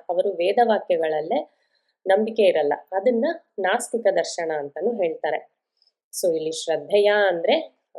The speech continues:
ಆಸ್ತಿಕ್ಯ ಬುದ್ಧಿಯ ಅಂದ್ರೆ ವೇದದಲ್ಲಿ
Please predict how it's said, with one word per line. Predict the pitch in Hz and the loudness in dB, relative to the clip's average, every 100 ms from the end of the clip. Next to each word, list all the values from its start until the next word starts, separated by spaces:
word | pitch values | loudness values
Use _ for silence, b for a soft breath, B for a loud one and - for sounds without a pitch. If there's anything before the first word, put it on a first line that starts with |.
| 151 | -10
ಆಸ್ತಿಕ್ಯ | - - 254 269 | -8 -8 0 2
ಬುದ್ಧಿಯ | 240 185 - - 160 185 170 - _ _ | 4 0 -6 -8 -2 -2 -2 -6 _ _
ಅಂದ್ರೆ | 170 165 202 | -8 -2 -4
ವೇದದಲ್ಲಿ | 220 - 170 175 214 220 208 175 165 226 285 _ | -4 -10 -4 0 2 4 4 2 0 -2 -2 _